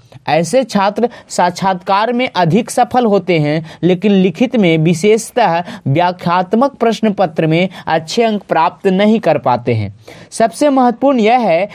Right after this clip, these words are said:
कि छात्र स्वयं की कमजोरियां, कमजोरियों एवं कमियों को पहचानने एवं प्रयास करके उन्हें दूर करे। स्पष्ट बात है कि यदि आप किसी टॉपिक को लिखने के बाद ही समझ सकते हैं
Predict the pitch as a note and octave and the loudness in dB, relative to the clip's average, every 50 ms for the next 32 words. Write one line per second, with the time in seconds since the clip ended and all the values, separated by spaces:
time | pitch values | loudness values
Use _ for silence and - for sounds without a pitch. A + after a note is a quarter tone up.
0 | - - _ - A3 G#3+ - - - - G3+ A3+ A3 A#3 A#3 G#3+ - - G3+ A3 | -14 -12 _ 0 0 0 0 -2 -4 -4 -4 -2 0 -2 -2 -2 0 2 2 2
1 | B3 C4+ B3 C4+ C4+ A#3+ - - G#3 F#3+ F3+ E3+ F3+ F#3+ G3 F#3+ F#3+ G#3+ A3+ B3 | 2 0 0 -2 -4 -2 0 -2 0 0 2 2 4 4 4 2 2 2 2 0
2 | C4 C#4 - - - - _ _ - F#3 F3+ F#3 F3+ G3 G#3 G#3 G#3+ A3 C4+ C4+ | 0 -4 -8 -18 -20 -20 _ _ -2 0 2 2 4 4 4 2 2 0 0 2
3 | B3 A#3 A#3+ A#3+ A#3+ A3 - G3 F#3 F#3+ G3+ A#3 C4 B3+ B3 A#3+ A#3 - - G3 | 2 2 2 2 0 0 0 0 2 2 2 2 0 0 0 0 0 0 0 0
4 | F3 E3+ E3+ F#3+ F3 F3+ F#3+ G3 G3+ G#3 G3 - G3 G#3+ A3 A#3 G#3+ G#3 A#3 - | 0 0 0 0 0 0 0 0 -2 -4 -4 -2 0 2 2 4 2 2 0 -4
5 | - _ _ - F3 F#3 G3 A3 G#3+ G3 - G3 F3 F3 F#3 G3 A3 A3 - - | -8 _ _ -2 0 0 2 0 0 0 0 0 2 2 2 2 0 -2 -2 0
6 | A3 G3+ F#3+ F3 F3+ F#3 F3+ F3 F#3 G3 G3 G3 - - F3 F3+ G3 G3+ E3 D3 | 0 0 0 0 0 0 2 2 2 0 -2 -8 -4 0 2 4 4 2 2 2
7 | D#3+ E3 D#3+ D3+ D#3 - A#2 A2+ G2+ - - _ _ _ _ _ _ _ _ _ | 2 2 2 2 0 0 0 0 -2 -4 -10 _ _ _ _ _ _ _ _ _
8 | _ _ _ _ _ _ - - D#3+ D#3 D#3+ - C4 C#4 C4+ - A#3+ B3 G#3 F3+ | _ _ _ _ _ _ -4 -4 -4 -2 0 -2 -2 0 0 0 2 2 2 0
9 | F3 - D3+ C#3+ C#3+ E3 G3 - - - _ - F3 F#3+ F#3+ F3+ G3+ - - G3 | 0 0 0 2 2 0 -2 -4 -8 -14 _ -2 0 0 0 0 -2 -2 -2 -2
10 | G#3+ A#3 - - - A#3 - C4+ B3+ G#3+ - G3+ F#3 F#3 F3+ - B3+ A#3+ - C4 | -2 -2 -4 -2 -4 -2 0 0 -2 0 0 0 0 0 0 -2 -2 0 2 0
11 | A#3+ G#3 F3+ F3 - - F#3+ A3+ B3 A3+ B3+ B3 A3 E3+ F3 F3+ G#3 G#3+ A#3 A#3+ | 2 2 0 0 0 2 2 2 2 0 0 0 0 2 2 0 2 2 2 0
12 | C4+ C4 - - A3 G3 G3 F#3 - - E3+ D#3+ D#3+ - E3 D#3 D3+ D3+ D3+ E3+ | 0 0 0 -2 0 0 0 -2 0 -2 -4 -4 -2 -2 0 0 2 2 0 0
13 | G3+ A3 | -2 -2